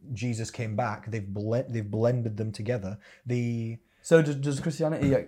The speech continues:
Speaker 2: um, acknowledge that?
Speaker 1: Yeah, it's, this is common
Speaker 2: As in
Speaker 1: knowledge.
Speaker 2: not,
Speaker 1: I've just Googled it. I
Speaker 2: does
Speaker 1: don't
Speaker 2: it
Speaker 1: know
Speaker 2: acknow-,
Speaker 1: what
Speaker 2: does it acknowledge the
Speaker 1: I, I don't know. I don't
Speaker 2: Hmm.
Speaker 1: know if you ask different Christians what they personally think, but this is common knowledge. You can literally just Google.
Speaker 2: I'm
Speaker 1: Go-,
Speaker 2: gonna ask
Speaker 1: I, I only,
Speaker 2: Tom the
Speaker 1: I Googled
Speaker 2: Baptist about
Speaker 1: literally.
Speaker 2: that.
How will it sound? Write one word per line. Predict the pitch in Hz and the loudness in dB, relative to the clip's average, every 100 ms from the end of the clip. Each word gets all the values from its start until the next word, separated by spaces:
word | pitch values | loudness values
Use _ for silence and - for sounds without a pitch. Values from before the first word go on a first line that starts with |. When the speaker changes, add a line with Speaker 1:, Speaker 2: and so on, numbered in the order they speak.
| - | -2
Speaker 2:
um, | 123 120 113 117 117 | -2 0 -2 -4 -6
acknowledge | 120 117 123 143 | -6 -2 0 0
that? | 151 208 - | -2 -2 -4
Speaker 1:
Yeah, | 113 151 208 | 0 4 4
it's, | 175 | 2
this | 156 139 | -2 -2
is | |
common | 135 156 | 2 6
Speaker 2:
As | 151 | 8
in | 175 | 10
Speaker 1:
knowledge. | 151 139 | 10 8
Speaker 2:
not, | |
Speaker 1:
I've | 135 | 6
just | 123 | 4
Googled | 104 165 202 139 | 4 6 6 4
it. | 113 | 2
I | |
Speaker 2:
does | 147 | 6
Speaker 1:
don't | 180 | 8
Speaker 2:
it | |
Speaker 1:
know | 156 | 10
Speaker 2:
acknow-, | 143 143 | 10 8
Speaker 1:
what | 139 | 6
Speaker 2:
does | 147 | 0
it | 131 | 0
acknowledge | 127 135 135 127 117 | 0 2 2 0 0
the | 123 117 107 | 0 0 -2
Speaker 1:
I, | - - _ _ _ _ _ _ 139 | -8 -12 _ _ _ _ _ _ 6
I | |
don't | 175 143 | 8 8
know. | 131 | 8
I | 143 | 6
don't | 139 | 4
Speaker 2:
Hmm. | |
Speaker 1:
know | 131 127 | 4 4
if | 123 | 2
you | 127 | -2
ask | 123 | -2
different | - 139 - | -4 -6 -4
Christians | 135 - 117 | -6 -4 -4
what | 104 120 | -4 -2
they | 113 113 | -2 -4
personally | 120 113 110 104 | -4 -6 -6 -6
think, | 123 110 | -6 -6
but | 117 | -4
this | 165 | -4
is | 139 | -4
common | - 160 131 | -2 0 2
knowledge. | 165 120 | 2 2
You | 110 | -2
can | 123 | -4
literally | - 123 110 | -4 -4 -6
just | 104 | -6
Google. | 101 123 107 98 98 _ _ _ _ _ - - 175 | -4 -2 -2 -4 -6 _ _ _ _ _ -18 -12 -6
Speaker 2:
I'm | 165 147 | 0 4
Speaker 1:
Go-, | 170 | 6
Speaker 2:
gonna | - | 6
ask | 160 | 8
Speaker 1:
I, | 165 | 10
I | |
only, | 175 165 | 10 10
Speaker 2:
Tom | 160 | 8
the | 143 | 8
Speaker 1:
I | |
Googled | 202 143 123 | 8 6 4
Speaker 2:
Baptist | 151 107 | 4 2
about | 107 | 0
Speaker 1:
literally. | 117 | 0
Speaker 2:
that. | 139 | -2